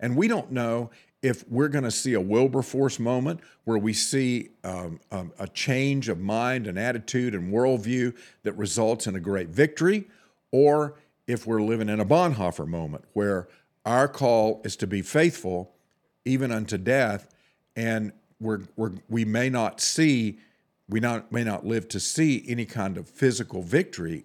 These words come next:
come out of it, but our victory lies in the fact that we are faithful. Faithfulness is what points to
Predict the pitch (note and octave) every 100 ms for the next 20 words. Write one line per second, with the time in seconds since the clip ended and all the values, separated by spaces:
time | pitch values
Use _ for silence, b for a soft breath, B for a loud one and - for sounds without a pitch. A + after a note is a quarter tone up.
0 | - A#2 G2 B2 E3 G2+ D#2+ D#2+ A2 b
1 | b b b _ A#2+ A2+ - _ G#2 A2
2 | G2+ E3+ - - F2+ F2+ F#2 _ G2+ G2
3 | F#2 F#2+ F#2+ F2+ - E2 E2 - F2 F#2
4 | F2 E2 E2 - _ - D#3 D3 - -
5 | - _ _ _ b b b b b -
6 | E3 E3+ - F2 F#2+ - - - - G2+
7 | F2+ - G2 F#2 - A#2 F2+ D#2+ - F#2+
8 | E2 D2+